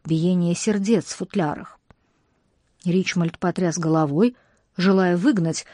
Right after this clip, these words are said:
из своего сознания эти чужеродные звуки. Если будет время,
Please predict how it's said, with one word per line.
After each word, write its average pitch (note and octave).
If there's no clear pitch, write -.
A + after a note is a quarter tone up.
из F3+
своего F3
сознания F3
эти G3+
чужеродные F#3+
звуки. C4
Если F#3
будет A3+
время, B3